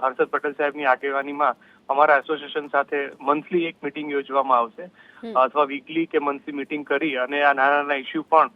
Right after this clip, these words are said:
Speaker 1: અ, સોલ્વ કરી અને યોજનાને વધારે સક્ષમ બનાવી અને પબ્લિક પ્રાઇવેટ પાર્ટનરશીપથી અમે સારી રીતે કામ કરી શકીશું. અને જે અમારો મુખ્ય પ્રશ્ન પેન્ડિંગ પેમેન્ટનો પણ સોલ્વ કરવાની સાહેબે બાંહેધરી આપી છે, તેથી જે અમે છવ્વીસ થી ઓગણત્રીસ તારીખ સુધી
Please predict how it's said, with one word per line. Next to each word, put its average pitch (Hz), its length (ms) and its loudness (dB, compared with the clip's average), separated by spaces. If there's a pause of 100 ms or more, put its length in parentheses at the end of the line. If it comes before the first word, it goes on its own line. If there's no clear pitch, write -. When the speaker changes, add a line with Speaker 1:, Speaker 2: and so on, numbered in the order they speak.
(400)
Speaker 1:
અ, 131 280 6
સોલ્વ 147 300 0
કરી 147 320 0
અને 135 200 -4
યોજનાને 135 480 0
વધારે 143 400 2
સક્ષમ 151 320 -4
બનાવી 143 400 -4
અને 139 120 -8
પબ્લિક 135 340 -6
પ્રાઇવેટ 139 280 0
પાર્ટનરશીપથી 139 680 -4
અમે 135 200 -6
સારી 127 220 2
રીતે 131 160 -6
કામ 127 240 -4
કરી 127 200 -8
શકીશું. 143 440 -14 (440)
અને 135 480 -4 (220)
જે 135 80 -4
અમારો 135 280 -4
મુખ્ય 131 280 -8
પ્રશ્ન 139 320 -6
પેન્ડિંગ 135 320 -10
પેમેન્ટનો 123 360 -6
પણ 135 240 2 (380)
સોલ્વ 143 200 0
કરવાની 135 340 -2
સાહેબે 127 300 0
બાંહેધરી 123 400 -2
આપી 135 200 -2
છે, 131 140 -6
તેથી 135 440 -10 (100)
જે 135 120 -2
અમે 135 180 -4
છવ્વીસ 135 280 -8
થી 147 240 -10
ઓગણત્રીસ 135 420 -8
તારીખ 135 200 -4
સુધી 135 280 -16